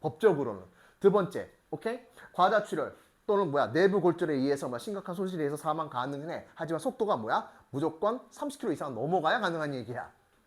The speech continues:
그 물리학, 지금 법학, 그다음 의학 다 들어갔어. 근데 할매들은 알아? 죽은 걸 이해를 해. 그런데 어, 죽었네. 왜 그래? 맨날 그렇게 나오니까. 극도로 친숙한 유명에서 했으니까.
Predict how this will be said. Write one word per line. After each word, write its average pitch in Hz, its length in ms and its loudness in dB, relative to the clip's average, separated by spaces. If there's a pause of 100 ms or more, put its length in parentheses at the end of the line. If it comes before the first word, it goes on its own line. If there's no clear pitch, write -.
(480)
그 175 80 -4
물리학, 185 480 6
지금 160 200 0
법학, - 580 -2
그다음 135 240 0
의학 151 220 2
다 120 120 -4
들어갔어. 120 400 -4 (800)
근데 170 420 2 (720)
할매들은 165 560 0 (240)
알아? 208 220 -2 (1300)
죽은 190 200 -2
걸 160 140 0
이해를 151 280 -2
해. 143 100 -8
그런데 101 320 -10
어, 135 120 -8
죽었네. 98 360 -10 (200)
왜 156 140 2
그래? 123 260 -2 (640)
맨날 349 400 12
그렇게 302 220 12
나오니까. 254 680 12
극도로 254 340 6
친숙한 269 440 4
유명에서 214 340 6
했으니까. 208 540 -2